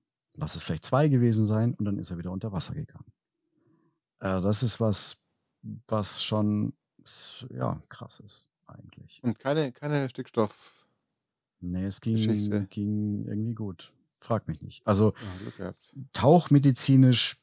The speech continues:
Speaker 1: bezweifle ich diese Geschichte auch irgendwie sehr. Ähm, es steht auch in der offiziellen Biografie so beschrieben, dass es sich so abgespielt hätte. Ich kann's schwer bewerten. Ähm,
Speaker 2: Ja.
Speaker 1: aber es würde zumindest sein Mindset zeigen, wie er drauf ist. Und, ähm,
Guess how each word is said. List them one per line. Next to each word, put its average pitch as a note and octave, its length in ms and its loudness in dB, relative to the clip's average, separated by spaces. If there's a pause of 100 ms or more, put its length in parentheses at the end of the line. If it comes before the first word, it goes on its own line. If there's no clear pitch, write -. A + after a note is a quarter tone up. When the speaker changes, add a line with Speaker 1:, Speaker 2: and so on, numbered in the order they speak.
(160)
Speaker 1:
bezweifle A2+ 500 -2
ich G2+ 80 -2
diese F#2+ 220 0
Geschichte F#2+ 440 0
auch A#2 200 0
irgendwie A#2 380 -2
sehr. B2+ 420 0 (560)
Ähm, G2+ 800 2
es - 80 -6
steht A#2 240 -2
auch B2 80 2
in - 60 -2
der A2 60 2
offiziellen G2+ 380 0
Biografie G2 540 0
so B2 140 4
beschrieben, A2 580 -2
dass G2 200 -8
es G#2 120 -8
sich - 120 -12
so - 120 -10
abgespielt - 580 -6
hätte. B2 340 -6 (720)
Ich - 140 -4
kann's F#2+ 240 2
schwer F#2+ 220 0
bewerten. E2 600 -6 (260)
Ähm, F2+ 480 2
Speaker 2:
Ja. - 80 -10
Speaker 1:
aber F#2+ 160 0
es G#2+ 320 -2
würde G#2+ 240 -2
zumindest G#2 400 2
sein G2 160 2
Mindset F2 520 0
zeigen, F#2+ 540 -2 (400)
wie F2+ 160 -4
er F#2+ 80 2
drauf F2 380 -2
ist. - 340 -2
Und, F2+ 500 -6
ähm, F#2 420 -2